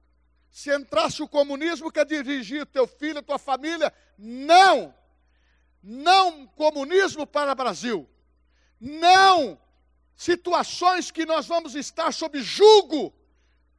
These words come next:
principalmente retirando a palavra de Deus, eliminando as igrejas. É assim que tem acontecido na China. As igrejas cristãs estão sendo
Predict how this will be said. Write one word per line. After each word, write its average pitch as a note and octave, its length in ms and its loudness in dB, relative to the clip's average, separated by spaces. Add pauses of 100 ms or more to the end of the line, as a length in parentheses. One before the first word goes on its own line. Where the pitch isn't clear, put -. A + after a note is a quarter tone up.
(400)
principalmente E4+ 920 -2
retirando D4+ 840 -2 (420)
a B3+ 120 -12
palavra C#4 580 -4
de B3 120 -14
Deus, C#4 580 0 (720)
eliminando D#4 640 -2
as B3+ 120 -4
igrejas. C#4 880 2 (340)
É C#4+ 80 6
assim E4 380 -2
que - 120 -16
tem D4 140 -4
acontecido B3+ 680 -6
na G#3+ 100 -8
China. D3 400 -12 (1160)
As F#3+ 160 -8
igrejas A#3+ 520 0
cristãs C#4 520 -4
estão C#4 340 -8
sendo D4 420 -4